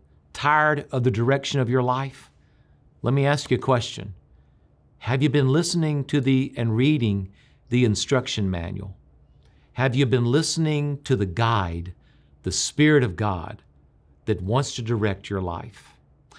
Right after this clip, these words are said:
It's one thing to make a mistake in putting together a lawnmower, putting together a wheelbarrow,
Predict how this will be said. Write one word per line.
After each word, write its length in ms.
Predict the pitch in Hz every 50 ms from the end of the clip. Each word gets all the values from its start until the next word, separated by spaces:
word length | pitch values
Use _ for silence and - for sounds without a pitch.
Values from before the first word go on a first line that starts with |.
| - - - -
It's 140 | - - -
one 200 | 143 180 226 226
thing 220 | 254 240 220 196
to 60 | 170
make 340 | 160 143 139 139 139 143 -
a 60 | -
mistake 680 | 123 117 104 - - - - 127 120 120 120 117 120 -
in 140 | - 123 127
putting 380 | 123 - - 131 127 123 120 113
together 580 | 123 113 98 110 113 110 110 117 107 101 - - - -
a 40 | 110
lawnmower, 720 | 104 104 101 95 98 98 90 90 90 - - - - - - _ _ _ _ _ _ _ _ _ _ _ _ _ _
putting 220 | - 165 165 160 143
together 440 | 135 113 113 131 131 120 127 117
a 40 | 107
wheelbarrow, 680 | 101 98 107 120 117 110 95 95 101 - - - 58